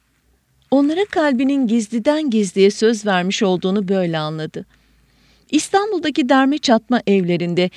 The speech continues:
birilerinin kapı önüne bıraktığı eski tarihli bir derginin orta sayfasından alınmış, rengi solmuş, sayfalarının tırtıklı kenarları iyice eprimiş olan Mahmut Cüda'nın Trabzon'dan adlı resmi,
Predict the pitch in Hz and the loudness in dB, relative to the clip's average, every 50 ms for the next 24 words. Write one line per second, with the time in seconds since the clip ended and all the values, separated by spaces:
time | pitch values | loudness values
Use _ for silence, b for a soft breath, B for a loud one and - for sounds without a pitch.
0 | B B B B - 196 285 339 359 330 311 320 320 302 311 311 330 311 - - | B B B B 0 2 4 4 4 4 2 2 2 2 0 -2 -2 -2 0 0
1 | 220 220 - 302 277 247 220 214 214 214 190 185 180 175 170 180 - _ - 202 | 0 0 0 0 2 2 2 2 2 0 0 0 2 2 2 2 0 _ -2 -2
2 | 180 185 B B B B B B 311 349 - - - - - 427 370 339 330 320 | -2 -2 B B B B B B -2 -2 -2 -6 -12 -6 -2 0 0 2 0 0
3 | 330 - 403 - 392 339 320 - _ - 226 277 277 285 262 247 277 277 294 311 | 0 -2 -2 0 2 0 0 0 _ -2 0 2 2 2 0 0 -2 -2 -2 -4
4 | - _ - 233 254 - - 403 - - 440 370 - - 254 240 - 240 240 240 | -4 _ 0 0 0 0 -4 -6 -6 -6 -10 -8 -6 -8 -8 -6 -2 0 2 2
5 | 233 220 - - 202 202 196 190 185 185 185 196 - - b b b b b b | 2 0 -2 -4 -4 -2 -2 -2 -2 -4 -4 -6 -8 -10 b b b b b b
6 | - 226 233 220 214 208 220 - - 208 185 175 175 170 175 - - - B B | 4 4 6 6 4 2 0 0 0 2 2 2 2 0 -2 -4 -6 -8 B B
7 | B B - - 247 269 262 - 294 269 277 269 262 277 294 - - 269 247 - | B B 0 2 2 2 2 2 0 2 2 2 2 0 -2 -2 -4 -6 -4 -6
8 | 277 - - 370 - - 330 262 254 254 247 240 240 247 233 247 247 B B B | -8 -4 -4 -2 0 2 2 4 4 4 4 4 4 4 2 2 -2 B B B
9 | B B 285 359 480 440 - - - - 196 202 - - 220 226 233 240 - 233 | B B -2 -2 -2 -2 -4 -6 0 2 2 2 2 0 0 2 2 2 2 2
10 | 208 202 196 202 202 b b b b b - 202 208 214 202 208 214 208 - - | 4 4 2 2 0 b b b b b 2 4 4 4 4 2 0 0 -2 -4
11 | 196 180 170 196 190 185 180 185 185 185 b b b b _ _ - 226 247 277 | -4 0 0 2 2 2 0 0 -2 -4 b b b b _ _ 0 2 2 2
12 | 311 339 - - 302 269 254 240 240 240 226 - - 202 202 - _ 214 202 185 | 0 -2 -6 -4 -2 0 2 4 4 2 2 0 -4 -4 -4 -4 _ -2 0 0
13 | 185 185 - - - 185 175 170 | 0 -2 -2 -4 -4 -4 -4 -4